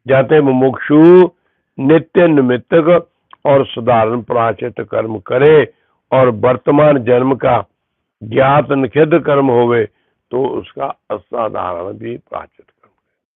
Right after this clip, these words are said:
ਜੇ ਇਹਨੂੰ ਕਰਮ ਦਾ ਪਤਾ ਰਹੇ, ਮੇਰੇ ਤੋਂ ਗਲਤੀ ਹੋਈ, ਫਿਰ ਅਸਾਧਾਰਨ ਵੀ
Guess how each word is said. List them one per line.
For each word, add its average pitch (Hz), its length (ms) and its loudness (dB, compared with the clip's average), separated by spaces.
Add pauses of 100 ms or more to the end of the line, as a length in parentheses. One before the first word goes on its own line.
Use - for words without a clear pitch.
(500)
ਜੇ 131 80 -6
ਇਹਨੂੰ 131 180 -2
ਕਰਮ 120 280 -6
ਦਾ 120 100 -4
ਪਤਾ 113 280 -8
ਰਹੇ, 120 140 -4
ਮੇਰੇ 123 160 -6
ਤੋਂ 120 100 -8
ਗਲਤੀ 113 380 -8
ਹੋਈ, 143 160 -4 (380)
ਫਿਰ 151 160 -2 (160)
ਅਸਾਧਾਰਨ 123 480 -2
ਵੀ 131 300 -6